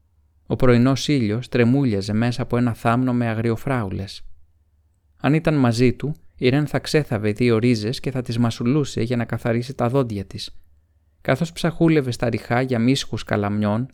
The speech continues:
που θα μπορούσε να τους φάει ο Μους, θυμήθηκε μία μέρα το προηγούμενο καλοκαίρι, όταν η Ρεν είχε προσπαθήσει να δώσει μία ρίζα στο λύκο και είχαν ξεκινήσει ένα ξέφρενο κυνηγητό.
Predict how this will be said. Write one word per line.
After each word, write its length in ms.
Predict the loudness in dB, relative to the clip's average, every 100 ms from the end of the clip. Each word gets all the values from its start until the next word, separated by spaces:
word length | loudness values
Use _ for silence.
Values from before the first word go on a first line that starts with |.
| _
που 100 | -6
θα 120 | -2
μπορούσε 360 | 0 0 0 -2
να 100 | -4
τους 140 | -4
φάει 340 | -6 -4 -2 -2
ο 60 |
Μους, 420 | -2 -2 -2 -4 -14 _ _ _ _ _
θυμήθηκε 480 | 2 2 2 0
μία 220 | 0 2 0
μέρα 380 | 0 0 0
το 100 | -2
προηγούμενο 560 | 0 4 4 4 2 2
καλοκαίρι, 720 | 2 0 0 0 0 -2 -6 -10 _
όταν 340 | -4 0 2 4
η 80 |
Ρεν 260 | 4 2 2
είχε 220 | 0 -2
προσπαθήσει 640 | -4 -4 -4 -4 -4 -6 -4
να 120 | -2
δώσει 320 | -2 -2 -2
μία 280 | -2 0 0
ρίζα 300 | 0 -2 -4
στο 160 | -2
λύκο 420 | 0 0 -4 -8 -12 _ _ _ _ _
και 100 | -4
είχαν 180 | -2 -2
ξεκινήσει 600 | -2 -2 2 2 0 0
ένα 160 | -2 -2
ξέφρενο 540 | 2 0 2 0 -2
κυνηγητό. 640 | 0 0 0 -2 -4 -6